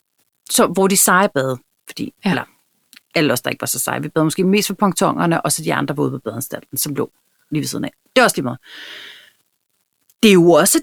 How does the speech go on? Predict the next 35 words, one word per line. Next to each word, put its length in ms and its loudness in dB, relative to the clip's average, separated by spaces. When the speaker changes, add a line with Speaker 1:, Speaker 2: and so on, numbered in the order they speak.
Speaker 1:
der 140 4
omkring, 500 0
at 140 -4
Peter 200 0
Madsen 460 0
blev 180 0
hevet 280 0
i 40 -2
land. 200 -4
Det 300 -2
er 0 -
jo 40 8
nede 120 6
ved 60 -2
Dragør 260 -2
Fort. 180 -10
Speaker 2:
For 60 -8
satan. 420 -8
Speaker 1:
Altså 240 -4
dernede 320 2
ved 60 -8
Dragør 340 -4
Havn. 160 -2
Speaker 2:
Ja, 180 0
Speaker 1:
Dernede, 300 0
Speaker 2:
ja. 60 -4
Speaker 1:
ikke? 140 -4
Men 380 8
nu 220 6
er 140 4
det 140 0
vist 220 2
nok 180 4
et 260 2
spisested. 800 0